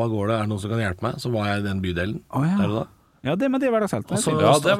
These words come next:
Speaker 1: tenkte jeg
Speaker 3: hverdagshelp.
Speaker 1: sånn, da stakk jeg gjennom, og jeg kjenner ikke den fyren her så godt.
Speaker 2: Nei.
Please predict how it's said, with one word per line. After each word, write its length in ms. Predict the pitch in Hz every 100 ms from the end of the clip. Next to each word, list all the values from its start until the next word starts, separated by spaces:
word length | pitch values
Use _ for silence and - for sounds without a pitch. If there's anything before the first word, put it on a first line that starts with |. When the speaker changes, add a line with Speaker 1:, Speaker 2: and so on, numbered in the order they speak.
| 165
Speaker 1:
tenkte 220 | 139 143
jeg 80 | 139
Speaker 3:
hverdagshelp. 20 |
Speaker 1:
sånn, 320 | 139 131 -
da 100 | 135 -
stakk 160 | 123
jeg 140 | 131 110
gjennom, 240 | 110 120 - - _ -
og 240 | 117 117
jeg 80 | 120
kjenner 220 | 139 98
ikke 80 | 98 95
den 60 |
fyren 80 | 98
her 80 | 92
så 60 | 131 180
godt. 160 | - -
Speaker 2:
Nei. 200 | 101 95